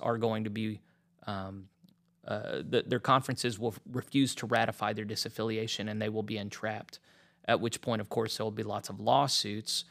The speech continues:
Or maybe bishops will try and dangle them along saying, "Hey, we'll use twenty-five forty-nine next year. Let's just see what happens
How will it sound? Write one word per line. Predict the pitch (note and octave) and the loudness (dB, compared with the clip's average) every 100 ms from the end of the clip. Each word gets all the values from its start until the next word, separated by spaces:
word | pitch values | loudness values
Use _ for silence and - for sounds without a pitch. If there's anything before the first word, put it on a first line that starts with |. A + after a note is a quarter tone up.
| - _ - | -20 _ 6
Or | F3 F3+ C#3+ | 12 12 12
maybe | C#3 C#3 E3 | 10 6 4
bishops | D3+ D#3 D#3 - | 4 4 4 2
will | C#3 | 0
try | - C3+ | 4 6
and | C#3 | 6
dangle | C3 B2+ C3+ | 6 6 6
them | C3 B2 | 4 4
along | B2 B2+ B2+ | 4 4 4
saying, | - G#2+ A2+ | 2 0 4
"Hey, | D3+ | 6
we'll | D3 B2+ | 6 6
use | C3 C3+ | 4 2
twenty-five | - C3 - A#2 - | 2 0 2 0 2
forty-nine | G#2 A2+ G#2+ A2 | -2 0 0 0
next | G#2+ F#2+ - - | -2 -4 -6 -6
year. | G#2 A2 | -4 -2
Let's | G#2+ A2 | -2 -4
just | A#2+ - | -2 -2
see | G#2+ | -2
what | A2 | -2
happens | G2+ G#2 G#2 G2+ G#2 | -2 -4 -4 -6 -6